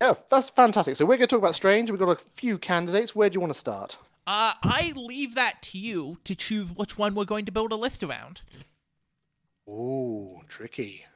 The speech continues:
Speaker 1: tricky. Oh, my words. Well, I, as I say, I would love this. I want to put him in, uh, in the, sort of the, the, the Criminal Syndicate because I think that's a very interesting place.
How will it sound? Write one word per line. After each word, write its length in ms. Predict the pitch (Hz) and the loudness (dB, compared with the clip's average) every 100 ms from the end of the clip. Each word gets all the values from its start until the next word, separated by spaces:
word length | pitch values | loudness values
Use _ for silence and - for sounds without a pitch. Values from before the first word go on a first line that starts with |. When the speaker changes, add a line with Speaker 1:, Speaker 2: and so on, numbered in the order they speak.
| - | -20
Speaker 1:
tricky. 440 | - 131 104 95 - | -16 -14 -16 -18 -12
Oh, 200 | 151 110 87 | -10 -10 -14
my 80 | - | -12
words. 400 | 127 104 - - - - - | -10 -10 -12 -20 -20 -20 4
Well, 200 | 175 165 156 | 10 10 10
I, 220 | 196 240 | 8 8
as 160 | 208 | 6
I 40 | 190 | 0
say, 180 | 147 113 | -2 -4
I 320 | 147 196 233 | 2 4 4
would 280 | 208 170 156 | 2 -2 2
love 200 | 165 156 | 4 4
this. 160 | 156 - | -2 0
I 100 | 180 | 2
want 200 | 208 190 | 2 -2
to 40 | 160 | -4
put 240 | 170 151 | -6 -2
him 320 | 143 131 131 - _ | -2 -2 -4 -12 _
in, 360 | 135 127 123 120 | -6 -4 -6 -8
uh, 380 | - 110 107 107 - | -10 -8 -8 -10 -10
in 340 | 120 107 104 | -12 -14 -14
the, 440 | 104 104 107 - - - - - | -12 -12 -12 -16 -18 -20 -16 -12
sort 180 | 123 | -12
of 60 | 107 | -12
the, 320 | 113 110 113 - | -12 -14 -16 -14
the, 180 | 113 113 | -14 -14
the 120 | - | -12
Criminal 220 | - 117 | -8 -2
Syndicate 400 | 151 156 160 147 | 0 2 2 0
because 260 | - 120 110 | -2 -6 -6
I 100 | 107 | -10
think 180 | 117 | -10
that's 160 | 113 110 | -10 -10
a 80 | 110 | -8
very 240 | 117 113 | -4 -4
interesting 260 | 110 - 110 | -4 -8 2
place. 200 | 139 | 4